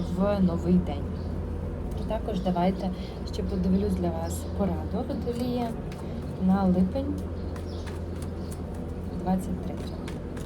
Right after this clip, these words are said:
Ой. Слухайте, такі карти випали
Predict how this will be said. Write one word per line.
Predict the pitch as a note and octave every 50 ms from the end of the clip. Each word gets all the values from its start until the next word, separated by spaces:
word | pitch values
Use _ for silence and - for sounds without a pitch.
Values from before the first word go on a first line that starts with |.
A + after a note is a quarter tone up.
| - - - - - - - - - - -
Ой. | D4+ E4 - - - - - - - - - - G3+ - - - - - - - - - - - - - - - - - - - - - - - - - - - - - - - - - - - - - - - -
Слухайте, | - A3+ A3+ - F#3+ F#3 - F3+
такі | - F#3 F3+ - F3+ -
карти | F3 F3+ F#3 - - A#3+
випали | G3 G3 F#3+ F#3 F#3+ F#3 F#3 F3+ F3